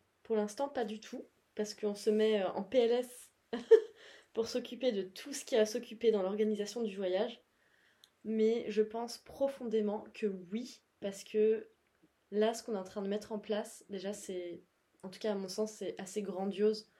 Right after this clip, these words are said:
d'oser passer ce cap. Mais en plus, une fois qu'on sera sur les routes, certes, il y aura les choses du quotidien à gérer, mais d'une manière différente, où on va rencontrer des situations qu'on ne rencontre pas dans notre quotidien, euh, ni même dans nos professions,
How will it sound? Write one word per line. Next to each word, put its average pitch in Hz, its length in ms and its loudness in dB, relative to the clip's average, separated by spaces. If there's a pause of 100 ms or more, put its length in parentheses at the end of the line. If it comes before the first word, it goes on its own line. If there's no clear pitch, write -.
(200)
d'oser 208 360 2
passer 190 280 -6
ce 185 160 -8
cap. 202 420 -6 (920)
Mais 254 260 2
en 214 140 2
plus, 302 280 -6
une 226 100 -4
fois 220 160 0
qu'on 220 160 -6
sera 208 200 -4
sur 208 180 -6
les 185 140 -4
routes, 254 320 -6 (140)
certes, - 580 -4
il 190 80 -10
y 190 60 -4
aura 190 300 -4
les 185 100 -6
choses 202 260 -4
du - 100 -18
quotidien 196 520 -6
à 185 100 -4
gérer, 185 400 -2
mais 202 60 -4
d'une 185 160 -8
manière 175 280 -4
différente, 190 720 -8 (580)
où 247 140 -2
on 220 80 4
va 190 120 -4
rencontrer 208 460 -4
des 196 140 -6
situations 214 560 -4
qu'on 226 160 -6
ne 190 80 -4
rencontre 180 480 -8
pas 233 240 -2
dans 262 120 -4
notre 214 200 -4
quotidien, 214 720 -4 (220)
euh, 185 260 -8
ni 208 140 2
même 202 140 0
dans 196 120 -4
nos 180 120 -4
professions, 214 720 -4